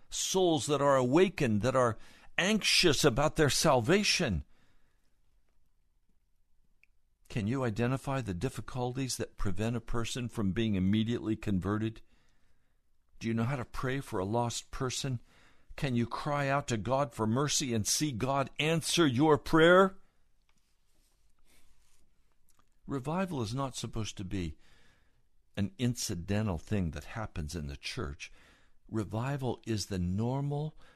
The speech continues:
natural life of the church. Read Acts.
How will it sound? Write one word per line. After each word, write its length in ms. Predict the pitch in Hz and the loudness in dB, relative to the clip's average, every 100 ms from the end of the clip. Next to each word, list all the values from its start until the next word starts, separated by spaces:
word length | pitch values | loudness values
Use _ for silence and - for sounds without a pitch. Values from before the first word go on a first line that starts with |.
| - | -6
natural 840 | 90 107 123 135 - - 135 135 - - | -2 0 0 -2 -6 -4 -4 -6 -12 -8
life 640 | 98 107 117 87 87 - - - - | -4 0 0 -2 -6 -10 -12 -14 -4
of 160 | 104 95 | -4 -2
the 100 | 101 | -6
church. 800 | - - 160 123 - - - - - _ _ _ - | -4 2 4 2 -2 -10 -12 -14 -20 _ _ _ -10
Read 360 | 107 131 127 123 | -4 -4 -4 -6
Acts. 640 | 139 170 104 - - - | -6 -6 -8 -8 -8 -8